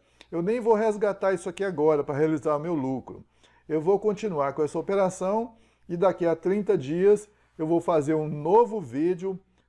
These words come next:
pra ver o que que aconteceu. Provavelmente, e-, essa rentabilidade vai ser diluída aqui no tempo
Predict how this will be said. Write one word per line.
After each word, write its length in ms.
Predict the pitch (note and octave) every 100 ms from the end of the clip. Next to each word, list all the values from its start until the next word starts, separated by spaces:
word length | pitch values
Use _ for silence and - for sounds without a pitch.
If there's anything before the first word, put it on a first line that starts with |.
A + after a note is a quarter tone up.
| _
pra 180 | - E3
ver 140 | C#3+ E3+
o 60 |
que 120 | F3
que 80 | F3+
aconteceu. 680 | F3 F#3+ F#3+ G#3+ - A#2 G#2+
Provavelmente, 840 | - A#3 A#3 A3+ A3+ G#3 A3+ A3
e-, 140 | B3 F3
essa 420 | G3 G#3 E3+ -
rentabilidade 680 | E3 E3 E3 D3+ C3 C3+ C#3
vai 160 | B2+ C#3
ser 160 | C#3+ C#3
diluída 600 | C3 D3+ B2+ B2+ B2 A#2+
aqui 200 | B2 C#3
no 120 | E3
tempo 520 | - G3 A#3 A#3+